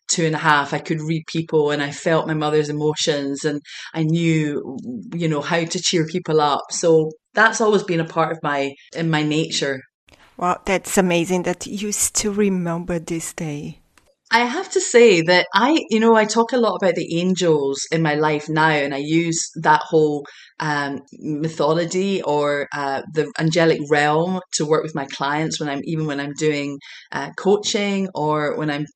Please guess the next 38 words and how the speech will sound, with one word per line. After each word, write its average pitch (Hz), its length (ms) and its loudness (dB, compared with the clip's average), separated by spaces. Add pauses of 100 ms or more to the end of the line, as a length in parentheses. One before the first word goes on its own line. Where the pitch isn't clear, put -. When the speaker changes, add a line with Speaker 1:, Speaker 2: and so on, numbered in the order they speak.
Speaker 1:
pulling 160 240 -2
cards 175 420 0
for 185 160 -2
people. 170 540 4 (400)
And 175 300 2
I 202 60 4
really 269 460 4
believe 190 420 0
that - 120 0
I've 165 160 -2
always 165 340 0
had 165 220 0
my 151 100 -2
guardian 156 380 2
angel 156 320 0
around 147 340 0
me. 147 220 0
And, 143 140 -4 (100)
and, 156 220 -2
you 180 100 0
know, 170 300 2 (100)
I 190 220 2
believe 185 340 0
that - 80 -10
my 151 140 -4
angel 156 420 -2
probably 151 440 -4
saved 156 420 -2
me 147 340 -2 (200)
that 151 400 0
day 180 360 2
when 151 160 -2
I 147 60 -2
was 143 140 -8
in 151 80 -2
the 123 140 -8
park, 208 400 0
because 170 400 2